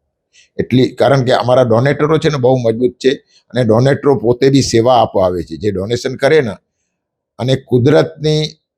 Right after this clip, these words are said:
આ સં-, જે સંસ્થા મેં સ્થાપી છે ને એવા હિસાબે સ્થાપાઈ છે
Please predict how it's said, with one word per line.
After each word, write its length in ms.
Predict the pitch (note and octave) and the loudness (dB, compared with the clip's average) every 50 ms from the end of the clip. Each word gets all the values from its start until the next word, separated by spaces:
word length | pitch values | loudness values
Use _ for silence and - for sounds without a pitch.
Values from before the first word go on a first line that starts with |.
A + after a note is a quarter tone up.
| _ _ _ _ _ _ - | _ _ _ _ _ _ -6
આ 160 | - C3 C#3+ | -2 -2 0
સં-, 480 | C3 - - C3+ B2+ A2+ _ - - G#2 | 0 0 0 -2 -2 -2 _ -10 -8 -2
જે 160 | A2 C#3 C#3 | 0 0 2
સંસ્થા 380 | C3+ - B2 B2 - - C#3 C3+ | 2 0 -2 -2 0 0 0 0
મેં 160 | C#3 C3+ C3 | 2 0 0
સ્થાપી 320 | C3+ - D3 C#3 D3+ C#3+ | 0 0 0 0 2 2
છે 120 | C3 D3 C#3+ | 2 0 0
ને 80 | C#3 | 0
એવા 360 | B2 - - A#2+ A#2+ C#3 D3 | -2 0 0 2 2 2 2
હિસાબે 440 | C#3+ C3+ A#2 - C#3 C3 C3+ C3+ B2 | 2 0 0 0 0 2 2 2 0
સ્થાપાઈ 440 | A#2+ - - C#3+ D3 D#3+ D3+ D3 C3 | 0 0 -2 -2 2 2 2 2 2
છે 240 | - B2 A#2+ A#2+ | 0 -2 -2 -4